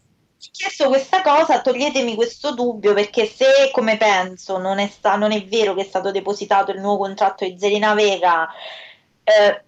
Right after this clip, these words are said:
non ci vedo niente di male, mi piacerebbe, visto che già si vociferava, sperando che si porti a questo punto anche Tommy End, che è il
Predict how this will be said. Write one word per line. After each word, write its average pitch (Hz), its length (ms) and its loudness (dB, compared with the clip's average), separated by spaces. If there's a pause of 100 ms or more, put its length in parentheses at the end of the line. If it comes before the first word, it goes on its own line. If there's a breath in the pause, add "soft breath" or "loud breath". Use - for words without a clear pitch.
non 269 480 2
ci - 200 -10
vedo 240 240 2
niente 202 360 -2
di 190 100 -8
male, 175 320 -2
mi 185 100 -16
piacerebbe, 214 680 0
visto 170 220 -10
che 214 100 -8
già 190 140 0
si 185 100 -6
vociferava, 175 720 0
sperando 247 560 0
che 185 80 -2
si - 180 -12
porti 220 340 -2
a 175 80 -6
questo 180 300 -10
punto 208 300 -4
anche 190 380 -4
Tommy 190 360 -4
End, 185 540 -2
che 175 80 -4
è 175 340 2
il 170 200 -10